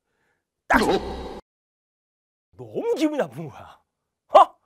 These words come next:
너무 기분이 나쁜 거야. 갑자기 옆에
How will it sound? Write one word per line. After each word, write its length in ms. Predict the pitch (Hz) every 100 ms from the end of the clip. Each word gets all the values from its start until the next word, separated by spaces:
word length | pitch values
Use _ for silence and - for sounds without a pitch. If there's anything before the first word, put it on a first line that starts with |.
| _ _ _ _
너무 320 | 156 202 466
기분이 220 | 403 359 330
나쁜 220 | 233 240
거야. 380 | 262 262 170 - _ _
갑자기 320 | - 285 254
옆에 400 | 196 180 196 180